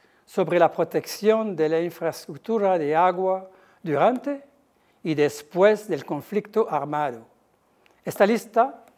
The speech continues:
tiene como objetivo aclarar y desarrollar las, la ley aplicable a las esta-, instalaciones de agua.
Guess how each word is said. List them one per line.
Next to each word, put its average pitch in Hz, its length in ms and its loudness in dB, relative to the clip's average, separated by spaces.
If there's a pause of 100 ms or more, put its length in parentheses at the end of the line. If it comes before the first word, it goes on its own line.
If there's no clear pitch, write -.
(540)
tiene 208 260 4
como 196 180 2
objetivo 202 720 2
aclarar 147 920 0 (320)
y 180 160 -2
desarrollar 175 800 6
las, 147 800 -2
la 139 120 2
ley 139 520 2
aplicable 226 800 2 (440)
a - 100 -2
las 170 160 0
esta-, 175 520 -4 (100)
instalaciones 180 880 0
de 175 160 0
agua. 135 380 -2